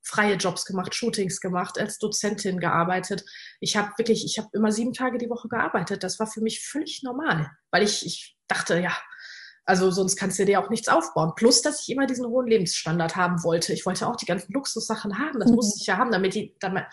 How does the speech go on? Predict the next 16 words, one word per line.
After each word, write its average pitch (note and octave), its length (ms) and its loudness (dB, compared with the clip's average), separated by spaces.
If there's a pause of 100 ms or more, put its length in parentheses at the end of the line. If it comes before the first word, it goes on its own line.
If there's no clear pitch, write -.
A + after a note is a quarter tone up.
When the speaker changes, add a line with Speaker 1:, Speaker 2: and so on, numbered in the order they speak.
(220)
Speaker 1:
mein F#3 240 4
Außen A#3 400 4
dann F#3 160 4
sieht, B3 280 0
wie - 60 -2
toll A3+ 280 2
ich - 140 -8
bin. E3+ 160 2
Speaker 2:
Ja. - 40 -6
Speaker 1:
Also F3+ 160 -2
das G3 220 -2
war, A3 260 -2
war G#3+ 80 0
ja G#3 140 2
so A3 120 2
der G#3+ 220 0